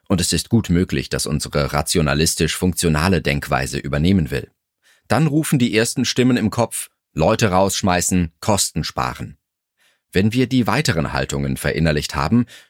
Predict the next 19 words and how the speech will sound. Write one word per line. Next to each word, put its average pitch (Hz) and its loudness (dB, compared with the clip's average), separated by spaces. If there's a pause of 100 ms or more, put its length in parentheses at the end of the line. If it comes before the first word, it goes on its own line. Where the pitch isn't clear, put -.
können 131 2
wir 117 0
zur - -2
ersten 117 0
automatischen 73 0
Reaktion 107 0
weitere 92 0
Überlegungen 92 2
und 92 -2
Perspektiven 95 0
hinzufügen. 90 -2 (640)
Mit - 0
der 143 2
Perspektiverweiterung 87 -2
können 107 2
wir 98 0
den 82 2
Zeithorizont 78 -2
vergrößern, 95 0